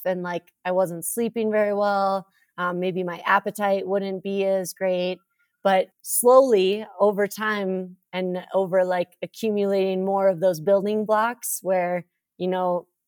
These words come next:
my body was used to those miles a little bit <laughs> more, I guess. Um, the recovery now is much quicker. So I,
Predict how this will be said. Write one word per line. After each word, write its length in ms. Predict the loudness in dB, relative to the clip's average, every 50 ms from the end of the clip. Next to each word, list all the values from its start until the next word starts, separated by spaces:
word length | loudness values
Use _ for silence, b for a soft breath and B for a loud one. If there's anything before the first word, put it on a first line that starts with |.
| _ -2
my 160 | 0 0 2
body 280 | 4 4 4 4 4 2
was 220 | 0 -2 -2 -2
used 300 | -4 -4 -4 -4 -6 0
to 100 | 0 2
those 240 | 2 2 0 0 0
miles 540 | -2 -2 0 0 -2 -2 -4 -6 -6 -10 -10 _ -6
a 60 | -4 0
little 220 | 0 2 2 4
bit 200 | 4 4 2 2
<laughs> 40 | -2
more, 400 | -2 -2 0 0 0 -2 -6 -10 _ -2
I 120 | -2 0
guess. 420 | 0 0 -2 -4 -8 -12 -14 -16 _ b b b b b b
Um, 500 | -4 -2 -2 -2 -2 -4 -4 -4 -4 -4 0 0
the 80 | 2
recovery 480 | 2 2 0 4 2 2 2 2 -2 -2
now 240 | -2 -2 -2 0 0
is 220 | 0 0 -2 -4
much 280 | -6 -6 -8 -10 -14 _
quicker. 520 | -6 -6 -6 -4 -8 -10 -8 -10 -12 _ _ b b b b b b
So 480 | -6 -2 0 2 4 2 2 0 -2 _ _ _ _ _ _ -6 -2
I, 480 | 0 2 4 4 4 2 0 0 -2